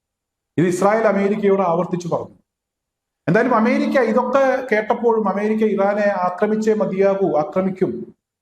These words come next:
സൈനിക നടപടി നിർബന്ധമാണ് എന്നൊക്കെ പറഞ്ഞ് വല്ലാതെ ധൃതി കൂട്ടിയിരുന്നു.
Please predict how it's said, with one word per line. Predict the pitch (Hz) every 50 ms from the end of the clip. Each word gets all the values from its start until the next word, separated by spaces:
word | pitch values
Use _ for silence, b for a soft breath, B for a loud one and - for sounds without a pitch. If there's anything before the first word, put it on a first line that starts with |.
| _ -
സൈനിക | 151 165 185 196 196 208
നടപടി | 196 196 190 190 190 185 196
നിർബന്ധമാണ് | 185 170 156 156 165 185 190 208 202 196 185 185 190
എന്നൊക്കെ | 185 185 175 175 175 - -
പറഞ്ഞ് | 170 - 170 170 165 165 170 170 160 135 - - - _ _ _ _ _ _ - -
വല്ലാതെ | 165 190 220 247 277 285 302 277
ധൃതി | 277 202 214 202 226 247 208
കൂട്ടിയിരുന്നു. | 226 220 - - 170 143 120 - - -